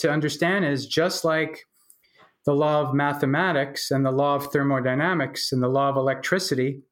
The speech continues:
look, we didn't learn how to harness thermodynamics and electricity until, you know, the last hundred and fifty years or so, right? Or, or just a hundred, or just over a hundred years,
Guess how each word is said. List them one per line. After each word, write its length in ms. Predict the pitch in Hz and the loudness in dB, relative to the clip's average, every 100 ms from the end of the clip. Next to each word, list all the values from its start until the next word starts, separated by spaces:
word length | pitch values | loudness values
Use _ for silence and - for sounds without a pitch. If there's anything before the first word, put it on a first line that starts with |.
| _ _ _ _ _ 135 | _ _ _ _ _ 0
look, 220 | 160 160 | 0 2
we 80 | 156 | 2
didn't 220 | 175 160 | 2 2
learn 160 | 156 | 0
how 100 | 147 | 0
to 80 | 143 | 0
harness 500 | - 165 208 147 - 127 - - - | 0 0 0 -2 -2 -6 -8 -10 -2
thermodynamics 880 | 143 139 135 127 127 123 135 139 147 | 2 2 2 2 2 0 -2 -2 -2
and 100 | 127 | 0
electricity 800 | 127 127 175 190 135 127 131 - - - | 0 0 -2 0 -2 -2 -4 -10 -20 -6
until, 480 | 131 - 143 139 139 180 | -4 0 0 0 0 0
you 60 | |
know, 140 | 139 131 | 0 0
the 100 | 131 | 0
last 320 | 135 135 - | 0 0 -2
hundred 260 | 143 139 | 0 0
and 80 | 139 | 0
fifty 240 | 147 - 143 | -2 0 0
years 380 | 170 202 107 | 2 0 -2
or 80 | 117 | -4
so, 260 | - 104 107 - _ | -2 -2 -4 -10 _
right? 300 | - 117 147 - _ - | -4 -2 -2 -8 _ -4
Or, 140 | 127 | -2
or 240 | 123 143 143 | 0 0 0
just 200 | 143 143 | -2 0
a 60 | |
hundred, 400 | 135 202 135 - | 0 0 -4 -6
or 60 | 120 | -4
just 240 | 151 147 | -2 0
over 180 | 151 143 | 0 0
a 60 | 143 | 0
hundred 280 | 185 180 | 0 0
years, 420 | 120 107 110 - | 0 0 -4 -10